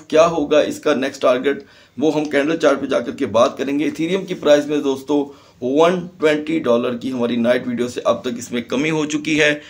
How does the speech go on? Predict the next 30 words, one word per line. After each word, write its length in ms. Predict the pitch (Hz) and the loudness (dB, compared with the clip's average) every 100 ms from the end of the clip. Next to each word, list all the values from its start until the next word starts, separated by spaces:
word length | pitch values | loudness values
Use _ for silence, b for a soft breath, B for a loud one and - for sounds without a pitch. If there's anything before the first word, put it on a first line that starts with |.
| B B | B B
बीएनबी 480 | 113 165 190 196 175 | -4 2 4 2 -4
की 120 | - | -8
price 400 | 170 - 147 147 | -6 0 2 2
में 140 | 156 - | -6 -6
बहुत 320 | 151 196 180 | -4 -4 -4
ही 180 | 180 151 | -4 -4
rare 420 | 113 135 170 160 | -4 0 0 0
कमी, 400 | - 123 127 117 | -4 -6 -6 -6
यानी 180 | 131 120 | -6 -6
कि 100 | 139 | -8
सत्रह 380 | - 143 156 160 | -10 -6 2 2
dollar 280 | 135 127 120 | 2 -2 -4
की 120 | 123 | -6
कमी 260 | 98 131 | -6 -4
हुई 200 | 135 135 | -4 -2
है, 240 | 127 143 139 B B B | 0 -2 -2 B B B
जो 80 | 170 | 4
आपकी 340 | 143 135 - 160 | 4 4 0 -2
recover 420 | 143 120 120 120 | 0 0 -2 -2
भी 200 | 117 156 | -2 -4
हो 220 | 123 127 | -4 -8
सकती 340 | 127 117 123 | -6 -8 -4
है। 100 | 117 | -4
अच्छा 260 | - - - | -2 -2 -2
दोस्तों, 320 | 143 170 185 | -2 -2 0
अब 160 | - 175 | 0 0
सूरत 320 | 185 175 170 | -4 -4 0
हाल 200 | 156 147 | 2 2
जो 160 | 147 143 | 2 0
है, 460 | 147 151 - - | 0 0 -10 -20